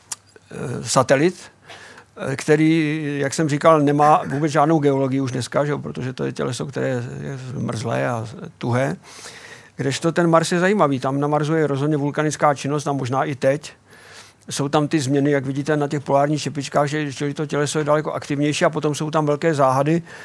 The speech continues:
jako zdá se, na, skoro jistě, že na Marsu tekla voda. Tam jsou evidentně prostě, eh, takové geologické útvary, které musely vzniknout jako kaňony a tady, nebo delty,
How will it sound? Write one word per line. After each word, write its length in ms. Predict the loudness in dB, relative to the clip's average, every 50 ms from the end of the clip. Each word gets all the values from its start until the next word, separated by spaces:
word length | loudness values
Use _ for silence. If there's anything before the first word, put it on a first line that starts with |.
| -20 -18 -8 -4
jako 320 | -4 -2 0 0 -2 -2
zdá 320 | 0 2 4 6 6 6
se, 340 | 4 4 0 0 0 -2 -4 -8 -12 _ -12 -8
na, 260 | -6 -4 -4 -4 -6 -6
skoro 300 | -2 0 2 4 4 6
jistě, 340 | 4 4 2 0 -2 -2
že 120 | 0 0 0
na 100 | 0 0
Marsu 300 | 2 0 0 0 -2 -2
tekla 280 | -2 -2 2 4 4
voda. 360 | 4 6 4 2 2 -2 -4 -8 _ _ _ -20 -20 -20 -20 -20 -18 _ -8
Tam 120 | -8 -4
jsou 200 | -2 -2 0 0 -2 -2 -2
evidentně 460 | 0 2 2 2 2 2 0 -2 -2
prostě, 480 | -2 -2 -4 -4 -2 0 0 0 0 -4
eh, 760 | -8 -10 -10 -10 -10 -10 -12 -12 -14 -14 -16 -14 -14 -14 -6
takové 380 | -4 -4 -2 2 2 4 4 4
geologické 520 | 4 4 4 4 2 0 2 2 2 2
útvary, 380 | 2 2 2 2 2 2 2 2
které 260 | 0 0 0 0 0
musely 340 | 0 -2 -2 -2 -2 -2 -2
vzniknout 440 | -2 -4 -4 -2 -2 -2 -2 -2 -6 -12 -20 -20 -16 -12
jako 220 | -10 -6 -4 -4 -2
kaňony 480 | 0 2 2 4 4 2 2 2 2
a 200 | 2 0 -2 -4
tady, 420 | -4 -4 -4 -4 -4 -4 -6 -6 -6
nebo 220 | -6 -4 -4 -2
delty, 540 | 2 2 4 4 2 0 0 0 0 0